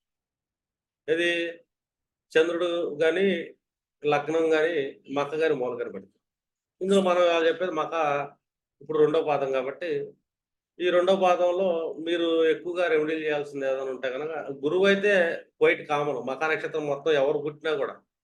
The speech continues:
అశ్విని, మక, మూల ఎవరు జన్మించినా కూడా, మూడు నక్షత్రాల వాళ్ళకి గురువు అనేది బాగా ఇబ్బంది పెట్టే గ్రహం.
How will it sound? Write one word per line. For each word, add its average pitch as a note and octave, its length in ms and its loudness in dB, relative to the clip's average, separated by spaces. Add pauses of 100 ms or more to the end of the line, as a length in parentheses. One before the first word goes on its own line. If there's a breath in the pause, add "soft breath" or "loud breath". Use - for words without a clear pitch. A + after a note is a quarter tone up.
(240)
అశ్విని, E3+ 360 -2
మక, D3+ 220 -2 (120)
మూల C#3+ 200 2 (200)
ఎవరు C3 260 -4
జన్మించినా D#3 500 -2
కూడా, G#2 220 -14 (160)
మూడు D3+ 220 -2
నక్షత్రాల C3 480 -4
వాళ్ళకి G#2+ 280 -8 (720)
గురువు G#3 200 6
అనేది G3 240 4
బాగా D#3 180 2
ఇబ్బంది C3+ 260 -2
పెట్టే A2+ 200 -8
గ్రహం. F#2+ 200 -14